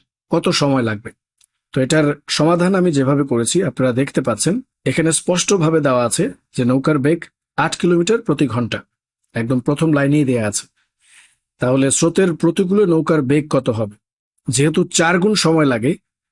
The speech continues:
তার মানে এখানে এক ঘন্টা লাগলে এখানে চার ঘন্টা লেগেছে। তাহলে খুব সহজেই আট কিলোমিটারকে আপনি চার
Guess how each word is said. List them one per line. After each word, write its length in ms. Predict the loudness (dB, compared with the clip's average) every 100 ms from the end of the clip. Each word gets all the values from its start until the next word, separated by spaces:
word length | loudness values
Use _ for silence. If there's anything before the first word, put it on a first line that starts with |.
| _
তার 160 | -2 0
মানে 400 | 2 2 2 0 -8 _ _ -4
এখানে 280 | 0 2 2
এক 120 | 2
ঘন্টা 320 | 2 2 2
লাগলে 380 | 2 2 2 0 -4 _ _ -6
এখানে 340 | -2 0 0 0
চার 180 | 0 2
ঘন্টা 280 | 0 0 0
লেগেছে। 380 | 0 -2 -4 -6 _ _ _ _ _ _ -2
তাহলে 200 | 0 0
খুব 160 | 0 0
সহজেই 420 | 2 2 2 2
আট 180 | 0 -2
কিলোমিটারকে 640 | 0 2 2 0 0 0
আপনি 240 | 0 0 2 2 0
চার 200 | 0 0